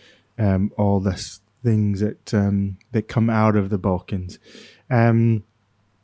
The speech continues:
and I came across this book when we were getting ready to deploy to Bosnia, uh, when I was with, um, three five Cav in Germany.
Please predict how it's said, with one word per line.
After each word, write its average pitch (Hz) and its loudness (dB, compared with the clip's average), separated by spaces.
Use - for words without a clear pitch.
and 123 2
I 123 4
came 160 4
across 143 2
this 127 -2
book - -2
when 113 2
we 113 2
were 117 2
getting 127 -2
ready 117 2
to 113 0
deploy 110 -2
to 180 0
Bosnia, 90 -4
uh, 101 2
when 101 2
I 101 2
was 98 0
with, - -4
um, 101 -2
three 110 -4
five 101 -4
Cav 95 -4
in 98 -4
Germany. 98 0